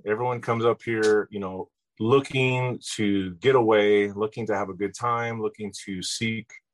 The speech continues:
you know, God here in the mountains. And so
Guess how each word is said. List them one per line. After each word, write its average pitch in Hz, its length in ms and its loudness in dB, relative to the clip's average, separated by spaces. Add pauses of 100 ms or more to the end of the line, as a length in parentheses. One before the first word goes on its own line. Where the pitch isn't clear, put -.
(580)
you 104 80 0
know, 90 200 0
God 110 500 6
here 110 240 2
in 104 60 0
the 98 60 -2
mountains. 107 640 -4
And 101 140 -6
so 101 400 0